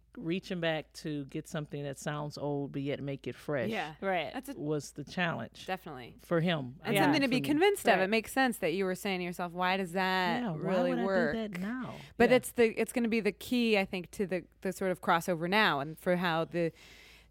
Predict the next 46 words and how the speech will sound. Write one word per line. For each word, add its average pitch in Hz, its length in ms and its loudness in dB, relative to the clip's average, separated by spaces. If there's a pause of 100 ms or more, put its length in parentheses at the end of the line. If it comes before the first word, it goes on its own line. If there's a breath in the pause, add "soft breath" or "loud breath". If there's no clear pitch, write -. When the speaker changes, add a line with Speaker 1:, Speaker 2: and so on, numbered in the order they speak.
Speaker 2:
twenties 202 380 2
and 185 140 -2
thirties 190 420 4
and 185 180 -2
even 180 200 0
younger 185 500 4
Speaker 1:
Mm-hmm. 196 100 -8
Speaker 2:
people 202 360 2
are 160 220 -2
gonna 160 200 -6
really 156 520 -4
relate 185 480 2
to 165 180 -2
it 120 300 -2
in 156 80 -14 (100)
a, 160 60 -4
Speaker 1:
Right. 165 360 -4
Speaker 2:
in 175 100 -4
a 147 40 -6
fresh - 360 -8
way. - 340 -6
Speaker 3:
Yeah. 190 300 -2 (540 loud breath)
Um, 240 260 2
can 233 280 -4
I 254 60 4
actually 302 220 -2
ask 202 300 0
you 214 120 0
about 190 300 -2
the 202 60 -6
Count 175 280 -6
on 170 120 -8
Me 175 120 -8
music 165 340 -10
video? 180 360 -4
'Cause 185 220 -14
I 233 100 -6 (120)
just 220 220 -2
<laughs> - 20 -14
rewatched - 600 -2
it 240 100 0
Speaker 1:
You 262 120 -2
Speaker 3:
the 262 80 0
Speaker 1:
did? - 40 4
Speaker 3:
other 269 100 8
day. 285 560 6